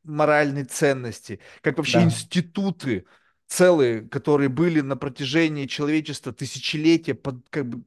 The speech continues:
Speaker 1: трансформируются. Когда люди начинают себя вести как бы совершенно, как бы, ну, как бы удивительно по-другому. То есть я не, как бы, не
Speaker 2: Да.
Speaker 1: под-, не критикую ни за, ни против, просто ты смотришь, что это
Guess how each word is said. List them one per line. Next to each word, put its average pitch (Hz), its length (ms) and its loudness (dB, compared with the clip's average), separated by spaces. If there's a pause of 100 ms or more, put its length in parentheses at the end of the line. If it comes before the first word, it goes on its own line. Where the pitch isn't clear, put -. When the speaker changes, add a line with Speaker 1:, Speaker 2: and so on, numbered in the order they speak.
(200)
Speaker 1:
трансформируются. 139 1080 -4 (380)
Когда 156 280 2
люди 180 380 0
начинают 160 500 -2
себя 151 220 -4
вести 156 460 -10
как 147 240 -4
бы 143 80 -4
совершенно, 165 720 0 (220)
как 147 200 0
бы, 147 120 -2
ну, 160 300 -2 (340)
как 139 180 -4
бы 139 100 -6
удивительно 156 600 -2
по-другому. 139 840 0
То 156 80 0
есть 143 140 -4
я 156 180 0
не, 156 140 -8
как 147 160 -6
бы, 135 100 -2
не 113 60 2
Speaker 2:
Да. - 20 -2
Speaker 1:
под-, 151 220 -8
не 180 120 -4
критикую 202 760 -4
ни 180 140 -2
за, 208 260 2
ни 190 100 -2
против, 185 320 -6
просто 185 280 -6
ты 175 80 -12
смотришь, 185 360 -4
что - 220 -4 (420)
это 180 540 2